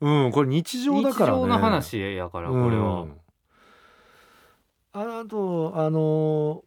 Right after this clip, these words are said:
Speaker 1: 俺は、あの、他の人とかいろんな人に比べて思うのは、サーキは検索スピードめっちゃ速いよ。
Speaker 2: あ、本当ですか？
Speaker 1: うん、あの、え、え、さっき言っ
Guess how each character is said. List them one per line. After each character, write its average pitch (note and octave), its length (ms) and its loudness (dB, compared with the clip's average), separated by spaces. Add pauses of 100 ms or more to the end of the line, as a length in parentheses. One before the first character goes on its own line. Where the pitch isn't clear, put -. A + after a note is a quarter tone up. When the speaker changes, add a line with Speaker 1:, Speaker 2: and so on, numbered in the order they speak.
(120)
Speaker 1:
俺 A#3+ 260 2
は、 E3+ 540 -2
あ B2 80 -4
の、 C3+ 80 0
他 F3 280 4
の A#3 220 2
人 A3+ 380 2
と C#3+ 140 -2
か B2+ 100 -6
い A#2+ 80 -2
ろ E3+ 120 2
ん F3+ 40 2
な F#3 80 2
人 - 160 -2
に A2+ 80 0
比 - 60 -8 (200)
べ G#2 100 0
て G2+ 540 0
思 A#2+ 300 0
う - 20 0
の F2+ 140 -2
は、 F#2+ 260 -2
サ F#3+ 200 -2
ー - 40 -4
キ - 140 -10
は F2+ 260 -4 (100)
検 B3+ 300 4
索 A3+ 720 0
ス - 360 -6
ピ G#3 220 4
ー E3+ 60 4
ド G#2+ 100 0
め E2 220 -4
っ G#2 120 -4
ち - 140 -4
ゃ B2 60 2
速 C#3 200 2
い G2+ 120 -2
よ。 C#2+ 80 -16 (360)
Speaker 2:
あ、 C3 60 -8
本 B2 180 -6
当 E3+ 100 -4
で D#3 80 0
す - 100 -16
か？ E2+ 180 -14
Speaker 1:
う B2+ 80 2
ん、 G#2 240 2
あ G#2+ 140 0
の、 C3 600 4 (340)
え、 A3+ 160 4 (360)
え、 D3 100 2
さ - 180 2
っ E4+ 40 0 (140)
き G#2+ 460 2 (480)
言 C3 140 2
っ - 20 -12